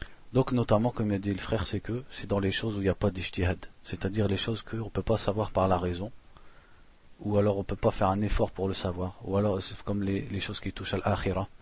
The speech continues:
euh, l'a-, euh, adhab al-qabr. Ou alors, euh, ce qui va se passer dans, après le jour du jugement. Si un compagnon, il dit, il va se passer telle ou telle chose, c'est comme s'il disait, le prophète a dit, c'est la même chose. Parce que forcément, il, il peut pas le savoir de lui-même.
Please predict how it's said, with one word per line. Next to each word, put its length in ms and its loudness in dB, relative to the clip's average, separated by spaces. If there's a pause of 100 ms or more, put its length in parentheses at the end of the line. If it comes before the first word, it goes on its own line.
(880)
euh, 260 2
l'a-, 220 4
euh, 240 0
adhab 360 2
al-qabr. 420 -2 (420)
Ou 100 -2
alors, 240 0
euh, 100 0
ce 100 -8
qui 80 -6
va 120 0
se 60 -6
passer 460 -4
dans, 180 -2 (220)
après 220 -2
le 60 -2
jour 140 -8
du 120 -6
jugement. 400 -2 (260)
Si 160 0
un 80 8
compagnon, 440 4
il 100 0
dit, 80 -2
il 80 2
va 100 2
se 80 -2
passer 240 -2
telle 220 -2
ou 60 -8
telle 180 -2
chose, 280 -2 (220)
c'est 140 -4
comme 180 2
s'il 180 -2
disait, 180 2
le 120 2
prophète 400 -4
a 60 -2
dit, 140 -6
c'est 120 -2
la 80 2
même 180 -2
chose. 300 -8 (380)
Parce 160 -2
que 100 -6
forcément, 400 -4
il, 320 -2
il 80 -6
peut 140 -6
pas 140 2
le 200 0
savoir 320 -2
de 80 -2
lui-même. 300 -4